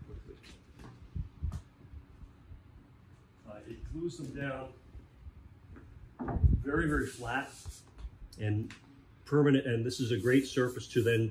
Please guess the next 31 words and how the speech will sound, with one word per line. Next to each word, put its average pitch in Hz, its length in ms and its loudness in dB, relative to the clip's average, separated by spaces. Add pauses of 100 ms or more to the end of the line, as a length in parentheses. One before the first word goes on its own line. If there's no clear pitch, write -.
(100)
paint 120 280 0
over. 107 380 -2 (480)
Um, 95 300 -2
so 113 200 4
this 135 200 2
is 104 100 -4
just - 440 -4
started 107 420 2
with, 95 240 -4
uh, 95 320 -2
I 107 60 -6
don't 107 140 -2
know, 101 240 -2 (260)
again, 98 240 -2
where 92 140 0
this 131 180 -2
is 101 120 -10
going, 98 280 -2
but 107 140 -2
I'll 107 120 2
go 113 180 8
over, 104 320 6 (380)
uh, 98 160 2
this 101 280 0
with, 101 240 -4
uh, 92 200 0 (640)
um, 90 460 -4 (300)
with, 110 180 0 (180)
with 107 200 0
paint, 117 360 4
and, 110 300 -2